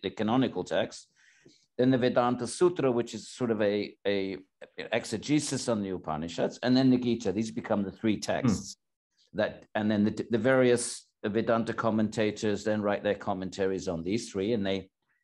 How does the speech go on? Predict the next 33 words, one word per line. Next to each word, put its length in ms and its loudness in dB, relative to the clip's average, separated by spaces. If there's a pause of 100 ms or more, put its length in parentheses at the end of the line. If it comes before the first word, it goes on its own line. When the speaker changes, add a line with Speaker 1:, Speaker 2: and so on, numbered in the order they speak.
(100)
Speaker 1:
and 140 0
then 100 2
you 80 2
get 180 0
the 120 0
Advaita 580 0
and 100 -2
Vishishtadvaita 920 0
and 100 -4
Dvaita 540 0
and 100 -2
the 40 -4
various 600 -2
schools. 560 -4 (420)
Speaker 2:
Right. 200 -4 (800)
Speaker 1:
So 160 0
the 80 4
Gita 340 2
then, 480 2
it, 220 -12 (580)
it, 240 0
in 140 2
its 160 0
own 260 4
right, 340 2 (680)
prior 300 4
to 100 2
being 240 -2
plucked 340 -4
out, 320 0
is 440 -2
a 20 -6
discourse, 800 -2